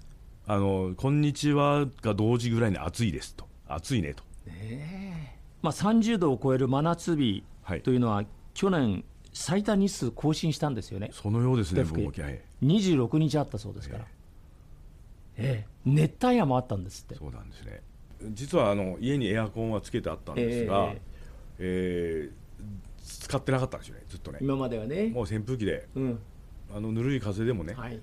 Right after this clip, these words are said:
Speaker 1: 空気が動けば何でもないっていう
Speaker 2: ええ。
Speaker 1: ノリでやってたんですが、さすがに去年はエアコンを回しました。
Speaker 2: 回しました。
Speaker 1: いやー、
Speaker 2: 回しますよね。
Speaker 1: 快適でした。参った。
Speaker 2: それは経験ないっていうか、初めての経験じゃないですか。やっぱり、あ、エアコンは快適だなと思ったのは。
Speaker 1: いや、つけててよかったと。
Speaker 2: つけててよかった。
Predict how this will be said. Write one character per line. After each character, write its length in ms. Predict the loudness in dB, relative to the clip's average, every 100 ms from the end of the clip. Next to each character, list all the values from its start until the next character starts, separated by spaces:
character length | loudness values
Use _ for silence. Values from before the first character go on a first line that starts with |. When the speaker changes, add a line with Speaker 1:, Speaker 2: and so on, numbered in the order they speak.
| -6
Speaker 1:
空 160 | -4 -2
気 160 | 0
が 100 | 0
動 200 | 0 -2 -2
け 100 | -2
ば 80 |
何 180 | -2 -2
で 60 | -2
も 100 | 0
な 100 | 0
い 60 | -2
っ 20 |
て 160 | -4 -6
い 40 |
う 40 |
Speaker 2:
え 300 | -4 -2 -6 -8
え。 160 | -6
Speaker 1:
ノ 120 | -4 -4
リ 120 | -4
で 200 | -4 -4
や 100 | -8
っ 20 |
て 140 | -8
た 80 | -8
ん 60 | -8
で 80 | -12
す 140 | -10
が、 160 | -10 -10 -14 -18 -14
さ 200 | -4 -2
す 100 | 2
が 120 | 4
に 300 | 4 2 0
去 120 | 2
年 220 | 4 4
は 200 | 2 -4 -8 -16 -6
エ 80 | 2
ア 40 | 4
コ 80 | 6
ン 100 | 4
を 40 |
回 120 | 2
し 60 | 0
ま 80 | -2
し 40 |
た。 80 | -2 -10 -18 -18 -16 -14
Speaker 2:
回 100 | -12
し 80 | -10
ま 80 | -10
し 60 | -10
た。 80 | -14 -14 -18 -16 -4
Speaker 1:
い 240 | 0 4
や 120 | 4 2
ー、 40 |
Speaker 2:
回 20 |
し 0 |
ま 140 | 0 0
す 40 |
よ 60 | -2
ね。 40 |
Speaker 1:
快 240 | -2 0 0
適 140 | 2
で 80 | 0
し 60 | 0
た。 80 |
参 120 | 0 0
っ 40 |
た。 60 | -2 -6 -6 -6 -6 -8 -14 -14 -14 -14
Speaker 2:
そ 160 | -4 2
れ 80 | 4
は 560 | 6 6 6 4 0 -10 -16 -2
経 160 | 0 4
験 260 | 4 4
な 80 | 4
い 40 | 2
っ 20 |
て 80 | 0
い 20 |
う 20 |
か、 60 | -2
初 200 | 2 2
め 80 |
て 80 | 2
の 60 | 2
経 120 | 2
験 100 | 2 2
じ 60 |
ゃ 40 | 2
な 60 |
い 20 |
で 20 | 0
す 60 |
か。 40 | -2
や 60 |
っ 20 |
ぱ 60 | 0
り、 120 | -2
あ、 160 | 0 0
エ 80 | 0
ア 80 |
コ 120 | 0 0
ン 20 |
は 60 | 0
快 160 | -2
適 140 | -2 -2
だ 100 | 0
な 180 | 0
と 100 | 2 0
思 80 |
っ 20 | 2
た 80 |
の 60 | 2
は。 120 | 4
Speaker 1:
い 40 | 4
や、 100 | 2
つ 160 | -2
け 140 | 0 2
て 100 | 4
て 100 | 2
よ 80 | 0
か 140 | -2
っ 40 | -4
た 100 | -10
と。 60 |
Speaker 2:
つ 80 | -4
け 100 | -4
て 120 | -2
て 60 | -4
よ 60 | -6
か 60 |
っ 20 |
た。 80 | -8